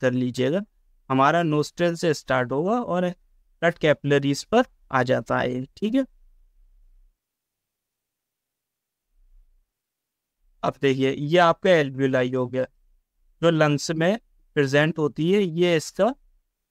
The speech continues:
बड़ा करके इमेज है, ठीक है। ये, तो ये आपके रेस्पिरेटरी ब्रोंक्यूल्स होते हैं एल्वियोलाई। तो आप इस डायग्राम को अच्छी तरह देख लीजिएगा, ये ह्यूमन रेस्पिरेटरी सिस्टम का है,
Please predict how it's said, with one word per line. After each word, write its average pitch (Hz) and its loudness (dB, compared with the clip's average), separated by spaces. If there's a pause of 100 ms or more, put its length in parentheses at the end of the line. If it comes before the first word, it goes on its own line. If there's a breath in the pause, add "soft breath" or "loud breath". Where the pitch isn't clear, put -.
(840)
बड़ा 143 4
करके 147 0 (920)
इमेज 131 2
है, 123 -6
ठीक 160 -4
है। 240 2 (960)
ये, 127 -2
तो - -12
ये 143 2
आपके 151 2
रेस्पिरेटरी 151 0
ब्रोंक्यूल्स 147 -2
होते 147 -2
हैं 254 -4 (560)
एल्वियोलाई। 123 -4 (840)
तो 139 4
आप 139 2
इस 147 -2
डायग्राम 143 2
को 160 -6
अच्छी 151 -4
तरह 147 2
देख 143 0
लीजिएगा, 147 -2 (640)
ये 147 2
ह्यूमन 139 2
रेस्पिरेटरी 139 0
सिस्टम 135 -4
का 139 0
है, 202 -6